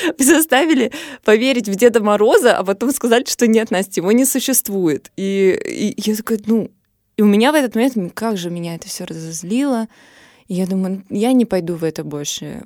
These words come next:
И это стало, наверно, той точкой завершения для меня веры в нашу дружбу. Я верю в наше, эм,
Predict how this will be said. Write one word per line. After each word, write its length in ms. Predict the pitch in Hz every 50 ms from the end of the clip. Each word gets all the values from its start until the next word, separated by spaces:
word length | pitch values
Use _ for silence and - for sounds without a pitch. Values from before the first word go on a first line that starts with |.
| - -
И 100 | - 170
это 240 | 190 214 220 240 214
стало, 400 | - - - 190 196 208 196 185
наверно, 1000 | 175 170 170 175 180 196 202 202 180 175 170 175 175 180 185 - - - 202 - - _ _ _ _ -
той 260 | - 208 202 190 190
точкой 680 | 190 - 202 226 262 - - - - 190 190 185 - -
завершения 720 | 185 175 165 190 175 202 190 - - - 208 196 185 170 165
для 160 | 160 175 170
меня 500 | 165 165 160 165 170 196 196 190 185 165
веры 540 | 160 156 156 180 190 185 180 175 170 - - - 190 - -
в 320 | 165 160 160 160 151 156
нашу 360 | 156 - 165 165 170 - - 160
дружбу. 440 | 151 170 170 160 156 156 165 165 - _ _ _ _ _ _ _ _ _ _ _
Я 100 | - 185 185
верю 280 | 180 214 220 202 185
в 60 | 180 190
наше, 600 | 190 185 185 - - 170 165 165 160 151 151 - - _ _ -
эм, 1000 | 165 165 160 160 156 151 151 151 147 147 147 143 143 - - - - - - 165